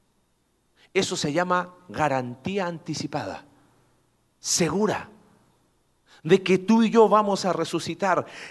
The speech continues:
Y si es garantía para nosotros, ¿qué impacto tiene en nuestra vida práctica Jesús resucitado?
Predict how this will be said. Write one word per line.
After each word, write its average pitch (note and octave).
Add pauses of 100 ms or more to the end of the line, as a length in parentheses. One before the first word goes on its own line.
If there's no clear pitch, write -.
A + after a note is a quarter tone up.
(100)
Y G#3
si A3+
es C4
garantía A3+
para F#3
nosotros, F3 (540)
¿qué B3
impacto A#3
tiene A3
en G3
nuestra G#3
vida G3
práctica D#3+ (160)
Jesús G3
resucitado? D3